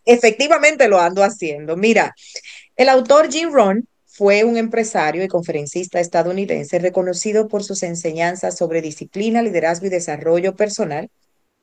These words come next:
Y esta frase nos llega a esa, a través de él.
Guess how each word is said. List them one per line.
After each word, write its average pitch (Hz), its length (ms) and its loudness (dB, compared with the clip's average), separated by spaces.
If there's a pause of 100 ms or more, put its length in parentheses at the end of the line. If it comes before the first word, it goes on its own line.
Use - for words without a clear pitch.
(140)
Y 302 180 2
esta 370 360 0
frase 196 480 0
nos 180 160 -2
llega 226 280 2
a 175 80 2
esa, 226 300 -2
a 160 40 0
través 165 400 0
de 185 300 4
él. 151 200 -4